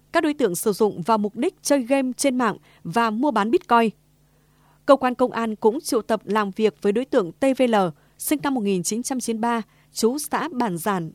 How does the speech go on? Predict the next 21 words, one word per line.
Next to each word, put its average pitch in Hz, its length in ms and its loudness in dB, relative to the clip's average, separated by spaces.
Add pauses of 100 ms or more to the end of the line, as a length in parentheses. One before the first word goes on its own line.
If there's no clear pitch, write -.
(100)
huyện 208 260 0
Lập 196 320 -4
Thạch, 214 160 -4 (120)
tỉnh 196 160 2
Vĩnh 190 160 0
Phúc, 339 240 0 (320)
là 226 200 2
một 226 200 0
đầu 226 160 2
mối 214 280 2
mua 302 160 2
bán 220 220 -2
Bitcoin 247 420 2 (160)
giúp 233 240 -4
các 311 160 -4
đối 285 80 -2
tượng 254 280 -2
lừa 214 200 2
đảo 190 220 -2
rửa 202 160 0
tiền. 190 260 4